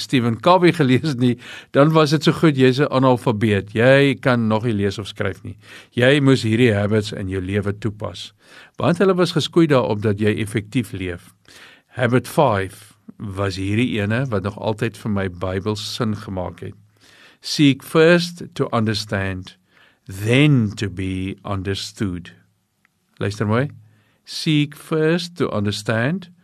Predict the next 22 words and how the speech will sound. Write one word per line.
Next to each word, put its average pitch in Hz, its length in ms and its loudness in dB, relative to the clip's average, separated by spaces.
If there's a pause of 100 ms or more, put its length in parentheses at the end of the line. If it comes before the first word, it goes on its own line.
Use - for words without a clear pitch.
(320)
and 98 280 -4
then 143 400 4
to 104 140 -6
be 98 540 -4
understood." 104 840 -2 (720)
Die 120 100 -4
Bybel 120 360 4
sê 117 340 2
op 104 180 -6
baie 104 280 0
plekke. 104 480 -10 (760)
Franciscus 131 760 0
van 117 180 0
Assisi, 120 500 0
die 107 180 -4
ou 123 140 0
bedelmonnik 104 720 0
se 107 140 -8
gebed, 98 400 -8
sê 104 220 -8
presies 107 480 -10
dit. - 400 -14